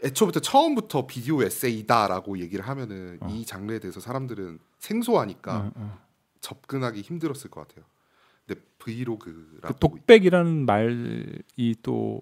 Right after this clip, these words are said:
Speaker 2: 많이 설명이 되니까, 어쨌든
Speaker 1: 아,
Speaker 2: 간에.
Speaker 1: 맞아요.
Speaker 2: 어.
Speaker 1: 네. 그런 것도 있는 것 같고.
Speaker 2: 아, 그러니까 이름도 잘 졌어. 진짜로. 성공적인 네이밍이야.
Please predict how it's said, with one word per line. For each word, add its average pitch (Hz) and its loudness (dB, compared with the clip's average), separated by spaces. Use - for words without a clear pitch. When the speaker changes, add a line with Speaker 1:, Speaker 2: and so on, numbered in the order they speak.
Speaker 2:
많이 110 2
설명이 165 0
되니까, 101 -8
어쨌든 98 -12
Speaker 1:
아, 95 -6
Speaker 2:
간에. 90 -8
Speaker 1:
맞아요. - -14
Speaker 2:
어. 82 -10
Speaker 1:
네. 85 -16
그런 107 -20
것도 104 -20
있는 82 -18
것 80 -20
같고. - -20
Speaker 2:
아, - -18
그러니까 107 -8
이름도 123 -8
잘 - -16
졌어. 120 -18
진짜로. - -16
성공적인 117 -8
네이밍이야. 87 -12